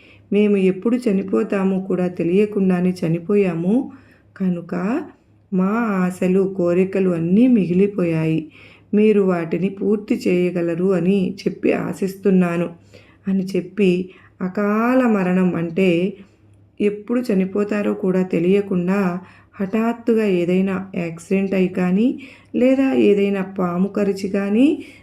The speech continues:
లేదా హార్ట్ అటాక్ వచ్చి కానీ, ఇలా అకాల మరణం చెందిన వారు పూ-, పూర్తి చేయాలి అనుకున్న పనులు బ్రతికి ఉన్నప్పుడు ఒకవేళ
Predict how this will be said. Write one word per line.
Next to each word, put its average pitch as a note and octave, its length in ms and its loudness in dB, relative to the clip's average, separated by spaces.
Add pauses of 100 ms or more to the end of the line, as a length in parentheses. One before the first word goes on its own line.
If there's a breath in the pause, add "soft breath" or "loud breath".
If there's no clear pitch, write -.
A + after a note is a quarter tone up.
(120)
లేదా A#3+ 240 4
హార్ట్ F#3 360 0
అటాక్ G3 400 0
వచ్చి G3 360 0
కానీ, G#3 540 0 (300 loud breath)
ఇలా B3 180 2
అకాల G#3 720 0
మరణం G3 420 2
చెందిన F#3+ 460 0
వారు F#3 720 4 (1000 loud breath)
పూ-, A#3+ 280 4
పూర్తి B3 440 0
చేయాలి G3+ 560 2
అనుకున్న F3+ 480 0 (180)
పనులు G3+ 500 2
బ్రతికి E3 500 -4
ఉన్నప్పుడు F#3 800 0 (360 loud breath)
ఒకవేళ G3 600 0